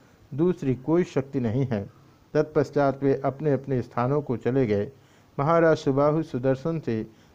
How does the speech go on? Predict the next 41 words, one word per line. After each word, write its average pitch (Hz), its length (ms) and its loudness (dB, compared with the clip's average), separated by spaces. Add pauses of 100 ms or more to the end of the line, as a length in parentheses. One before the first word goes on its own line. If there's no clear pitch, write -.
(100)
आज्ञा 151 380 2
लेकर 147 360 2
काशी 123 400 -2
को 143 140 -2
प्रस्थित 151 520 -6
हुए। 101 260 0 (460)
धर्मात्मा 135 520 2
सुदर्शन 135 520 0
ने 143 200 2
भी 143 280 2 (340)
अयोध्या 160 480 2
की 117 260 -2
यात्रा 123 360 0
की। 101 280 -8 (480)
राजा 147 300 6
शत्रुंजय 147 600 0
संग्राम 143 500 0
में 123 240 0
काम 151 320 -2
आ 135 140 0
गया 110 320 2 (400)
और 147 140 4
सुदर्शन 143 520 -2
को 139 180 0
विजय 131 300 0
श्री 131 180 -2
प्राप्त 120 360 -2
हुई 123 200 0
है। 107 300 0 (380)
यह 165 140 6
समाचार 139 560 2
सुनकर 135 460 0 (460)
मंत्रियों 156 480 0
के 151 140 0
मन 135 200 2
में 135 260 -2
प्रेम 165 280 0
की 127 180 -2
बाढ़ 117 280 2
आ 120 180 -2
गई। 104 280 0